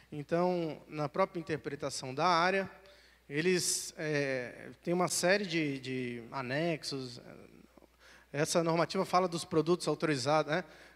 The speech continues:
De estabelecer os regulamentos técnicos para o sistema or-, orgânico de produção, bem como a lista de substâncias práticas e práticas permitidas para uso nos sistemas orgânicos de produção. Então, o anexo sete dessa normativa são os produtos pra controle de pragas.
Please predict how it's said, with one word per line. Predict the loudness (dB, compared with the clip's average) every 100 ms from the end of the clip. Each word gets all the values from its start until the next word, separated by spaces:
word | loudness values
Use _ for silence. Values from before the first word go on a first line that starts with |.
| _ -20 -18 -12
De | -2
estabelecer | 2 4 6 4
os | 6
regulamentos | 4 6 6 4 -2
técnicos | 0 4 4 0 -6 -6 -2
para | -2
o | 0
sistema | -2 0 2
or-, | 2 4
orgânico | 0 0 0 -2 -4
de | -6
produção, | -8 -10 -2 0 0 -4 -16 -20 -2
bem | 2 4
como | 4 4
a | 4
lista | 2 -2 -6
de | -6
substâncias | -6 -4 -2 -2 -4 -6
práticas | 0 0 0 -6 -8 -10 -20 -16 -6
e | -4
práticas | 0 0 0 -2 -8
permitidas | -6 -6 -6 -6 -6 -4
para | 0 2
uso | 2 0 0 -4 -8 -20 -20 -10
nos | -6 -4
sistemas | -6 -4 -2 0 0
orgânicos | 0 0 -2 -2 -4 -6
de | -6
produção. | -4 -2 -2 -2 -6 -10 _ _ -20 -20 _ -20 _ -8
Então, | -2 0 2
o | 4
anexo | 4 4 2 -2
sete | -2 2 4 4 0
dessa | -4 -4 -2
normativa | -2 0 0 0 -2 -2 -2 -2 -6
são | -4 -2
os | -2
produtos | 2 2 2 -2 0
pra | -2
controle | 0 -4 -2 -2
de | -2
pragas. | 0 4 4 4 2 -4 -10